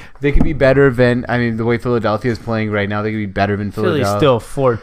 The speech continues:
Speaker 2: twenty-four and fourteen.
Speaker 1: Yeah,
Speaker 2: Come on.
Speaker 1: okay, but they could be better than Toronto. Like, if you tell me th-, in a seven-game se-, series right now who you take,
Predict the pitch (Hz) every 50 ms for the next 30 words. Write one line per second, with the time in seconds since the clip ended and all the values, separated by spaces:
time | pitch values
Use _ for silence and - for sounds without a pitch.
0 | - - - 156 147 127 - - 139 117 107 101 - 117 113 101 95 - - 156
1 | 139 151 139 127 120 110 - 123 - 131 107 90 92 110 123 127 127 135 135 123
2 | 127 131 123 107 117 113 113 117 113 113 104 - - 113 107 104 98 98 104 104
3 | 101 - 95 87 95 98 101 101 98 104 107 104 110 104 - 123 120 113 110 110
4 | 104 107 - - _ 123 117 113 104 - - 120 117 117 113 107 110 110 101 -
5 | - - 95 - - - - - 120 117 113 110 104 101 104 104 101 98 98 90
6 | 92 98 104 107 110 110 104 107 107 - - 113 113 107